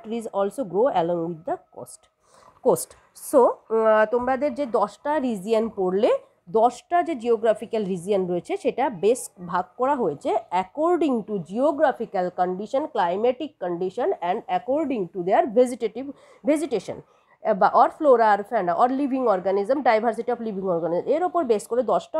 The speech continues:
organi-, দশটা, আহ, তোমার, আহ, রিজিয়নে ভাগ করা হয়েছে। আর দশটা রিজিয়নের মধ্যে এটা, আহ, ভাগ করেছেন ম্যাক-, ম্যাকনেলি। এই কো-, জোনগুলো খুব ভালো করে দেখবে এবং ভেজিটেশন, কোন কোন প্ল্যান্ট, কোন কোন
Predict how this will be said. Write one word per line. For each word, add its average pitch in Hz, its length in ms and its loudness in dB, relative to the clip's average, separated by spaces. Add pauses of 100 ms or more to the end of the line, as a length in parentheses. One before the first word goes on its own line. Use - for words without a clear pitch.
organi-, 208 480 -2
দশটা, 208 400 0
আহ, 226 600 -2
তোমার, 196 440 0
আহ, 185 280 4
রিজিয়নে 262 420 0
ভাগ 226 260 -2
করা 175 200 2
হয়েছে। 175 340 -4 (500)
আর 180 180 -2
দশটা 226 420 2
রিজিয়নের 240 540 2
মধ্যে 196 400 0
এটা, 240 240 2
আহ, 202 300 4
ভাগ 202 300 2
করেছেন 302 420 0 (100)
ম্যাক-, 214 420 -2
ম্যাকনেলি। 247 760 0 (440)
এই 220 220 0
কো-, 175 140 -2
জোনগুলো 320 600 2
খুব 285 220 -6
ভালো 214 200 2
করে 233 180 2
দেখবে 196 320 -4
এবং 247 420 2
ভেজিটেশন, 196 640 -4
কোন 277 280 -2
কোন 311 240 -4
প্ল্যান্ট, 185 600 0
কোন 247 260 2
কোন 302 260 -2